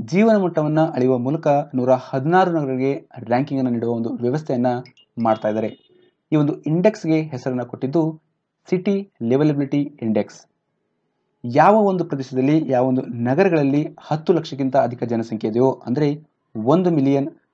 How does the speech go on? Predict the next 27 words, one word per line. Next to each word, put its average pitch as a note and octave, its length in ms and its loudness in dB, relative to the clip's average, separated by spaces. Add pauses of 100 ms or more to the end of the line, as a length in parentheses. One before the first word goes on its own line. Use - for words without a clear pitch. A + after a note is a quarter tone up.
(380)
ಜನಸಂಖ್ಯೆ B2 520 -2
ಇದೆಯೋ, B2+ 460 2 (540)
ಆ D#3 200 6
ನಗರಗಳಲ್ಲಿ B2+ 840 -2 (140)
ಈ B2 240 -2
ಯೋಜನೆಯಡಿ B2+ 680 0 (120)
ಆ A2+ 120 0
ನಗರಕ್ಕೆ A#2+ 420 0
ಒಂದು A#2 400 -4
ರ್ಯಾಂಕಿಂಗ್ B2 400 -2
ಅನ್ನ A#2 120 0
ಕೊಡ್ತಾರೆ. - 340 -4
ಆ A2+ 200 -4
ರ್ಯಾಂಕಿಂಗ್ A2 300 -4
ಯಾವುದು A2 160 -6
ಅಂದ್ರೆ D3 440 -2 (200)
ಜೀವನ B2+ 380 0 (400)
ಮಟ್ಟ, G#2+ 180 -4
ಅಂದ್ರೆ A2+ 380 -2
ಆ A#2 80 0
ನಗರದ B2 280 -2
ಒಂದು B2+ 420 0 (360)
ಜೀವನ B2+ 320 0
ಮಟ್ಟವನ್ನ A2+ 380 -2
ಅಳೆದು C3 580 -2 (260)
ರ್ಯಾಂಕಿಂಗ್ A2+ 420 -2
ಅನ್ನ A2+ 100 -4